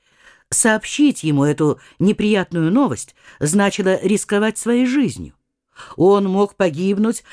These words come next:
от своей беспечности, если бы его старшая сестра Фадилла и его любимая наложница Марция не отважились бы ворваться к нему, они бросились к его стопам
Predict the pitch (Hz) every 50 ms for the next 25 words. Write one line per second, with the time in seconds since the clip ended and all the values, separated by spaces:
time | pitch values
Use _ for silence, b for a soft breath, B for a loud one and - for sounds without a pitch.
0 | B B B 156 180 175 - - 170 180 170 180 170 175 147 151 139 - - -
1 | 139 147 147 - - - 190 175 - - 233 240 233 B B B B - 123 147
2 | 165 - - 160 160 147 160 160 156 156 175 160 - - 185 175 175 160 - -
3 | 156 147 139 - - 135 - - - 165 160 151 123 B B B B B _ -
4 | 170 151 151 127 101 120 135 127 135 139 143 185 233 262 247 _ _ _ _ _
5 | _ _ b b b b b b - 202 202 196 196 214 214 233 220 180 233 240
6 | 220 214 208 208 208 208 208 202 202 202 180 147 160 175 165 - - - 175 160
7 | B B B B B - 160 190 185 170 175 170 - - - - 220 226 233 254
8 | 254 B B B B - 226 240 254 262 269 - 254 254 320 277 240 180 180 165
9 | 156 156 147 139 127 151 143 147 156 170 185 - - 330 - - - 151 131 -
10 | - 120 110 95 95 92 85 B B B B B - 180 208 220 240 202 214 254
11 | 262 254 214 - - 208 180 170 - - - 180 165 160 - - - - 175 165
12 | - - 311 294 247 185 B